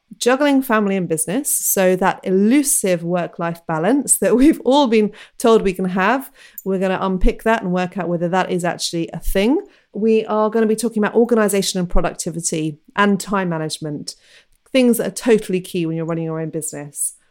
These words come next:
how to get the most out of your time. We're also gonna be talking about small business mindset and confidence,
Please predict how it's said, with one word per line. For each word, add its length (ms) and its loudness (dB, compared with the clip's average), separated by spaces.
how 240 0
to 100 -6
get 140 -2
the 80 0
most 480 4
out 240 -2
of 60 -14
your 100 -4
time. 500 -8
We're 180 6
also 220 2
gonna 120 4
be 120 2
talking 400 -2
about 400 -4
small 320 0
business 340 -2
mindset 840 -2
and 400 -2
confidence, 760 -2